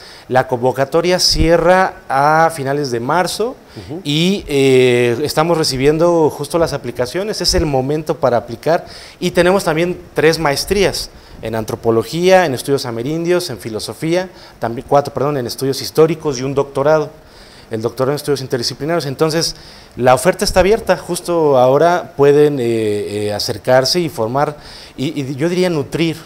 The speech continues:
Speaker 1: lo que ha sido esta experiencia de reconocimiento y de, y de profundización en lo que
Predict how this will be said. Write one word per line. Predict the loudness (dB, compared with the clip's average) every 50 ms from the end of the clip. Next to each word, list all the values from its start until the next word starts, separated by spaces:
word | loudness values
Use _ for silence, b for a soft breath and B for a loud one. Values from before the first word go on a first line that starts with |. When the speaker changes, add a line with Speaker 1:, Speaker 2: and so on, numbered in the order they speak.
| -20 -18 -14
Speaker 1:
lo | -14 -12 -6
que | -6
ha | -6
sido | -4 -4 -6 -6
esta | -4 -6 -8
experiencia | -8 -4 -4 -2 -2 0 0 -2 -2 -2 -2 -2 -2 -2 -4 B B B B B B B -14
de | -8 -4 -2 0 0 0
reconocimiento | 0 -2 -4 -4 -4 -4 -4 -4 -6 -6 -6 -4 -4 -2 -2 -2 -4 -6 -2 0 0 2 2 2
y | 0 -2
de, | -2 -2 -2 -4 -4 -6 -8 -12 -16 B B B B B B B B
y | -8 -4
de | -4 -4 -4
profundización | -2 -4 -6 -6 -6 -8 -10 -8 -6 -4 -4 -4 -4 -4 -4 -4 -4 -4 -4
en | -4 -2
lo | -4 -4 -6
que | -8 -8 -8 -6 -6 -8